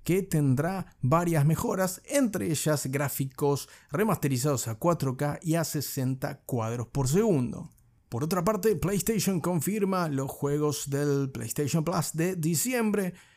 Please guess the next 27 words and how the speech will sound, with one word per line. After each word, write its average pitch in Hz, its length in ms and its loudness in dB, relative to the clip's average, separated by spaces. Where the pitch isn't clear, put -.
que 180 300 0
comienzan 165 680 2
con 156 320 0
two 220 260 0
K 208 180 2
Drive 165 520 0
de 131 260 -2
Lego, 185 840 2
juego 156 320 4
de 143 260 -2
conducción 220 600 2
de 127 240 -2
la 120 160 -2
franquicia 127 580 0
Lego, 156 320 2
por 143 140 -2
supuesto. 190 580 0
También 170 440 2
Power 170 360 0
Wash 165 380 -2
Simulator, 185 920 2
una 143 200 0
absoluta 147 800 2
droga 220 580 2
que 180 140 0
te 202 160 2
propone 170 600 0